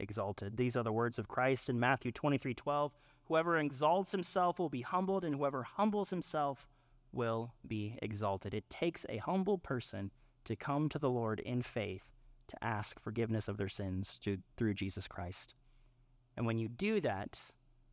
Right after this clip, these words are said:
you know that when Christ comes again, you will come with him in glory. But if you're someone that's still trying to prove yourself to the world, to others, maybe even to God,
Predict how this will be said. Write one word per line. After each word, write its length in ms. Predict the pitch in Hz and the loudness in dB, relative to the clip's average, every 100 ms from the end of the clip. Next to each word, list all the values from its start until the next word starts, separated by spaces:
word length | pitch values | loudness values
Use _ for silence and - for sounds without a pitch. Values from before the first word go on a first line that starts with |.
| _ - | _ -4
you 180 | 120 | 0
know 460 | 127 175 131 98 107 | 6 6 6 2 2
that 120 | 120 | 2
when 140 | 120 123 | 2 2
Christ 320 | 156 160 - | 2 2 0
comes 240 | 156 143 | 0 0
again, 340 | 127 135 135 127 | 2 2 2 0
you 200 | 139 151 | 0 0
will 220 | 139 127 | 0 0
come 340 | - 131 131 | -2 0 0
with 200 | 120 113 | 0 -2
him 220 | - 117 113 | -4 -4 -2
in 280 | 107 101 98 | -2 0 0
glory. 480 | 90 87 85 101 - _ - - - - - _ _ _ _ _ _ - - - - - - - _ - | -2 -4 -8 -10 -16 _ -20 -20 -20 -20 -20 _ _ _ _ _ _ -20 -20 -20 -20 -20 -20 -20 _ 0
But 180 | 123 113 | 2 2
if 120 | 135 | 2
you're 100 | 139 | 2
someone 340 | - 139 135 | 2 2 2
that's 160 | 123 - | 0 -2
still 140 | 131 | -2
trying 200 | - 135 | 0 0
to 60 | 110 | -2
prove 300 | - 139 135 | -2 -2 0
yourself 580 | 131 - 135 135 - - _ _ _ _ _ - _ _ - | -2 -2 -4 -6 -12 -20 _ _ _ _ _ -20 _ _ -10
to 80 | 113 | -4
the 100 | 101 | 0
world, 480 | 110 139 139 143 123 | 4 6 6 4 0
to 160 | - 127 | -2 2
others, 400 | 139 139 135 123 | 4 4 2 2
maybe 280 | 139 151 | 2 2
even 240 | 156 135 123 | 2 2 0
to 100 | 110 | 0
God, 420 | 113 123 127 | 0 2 2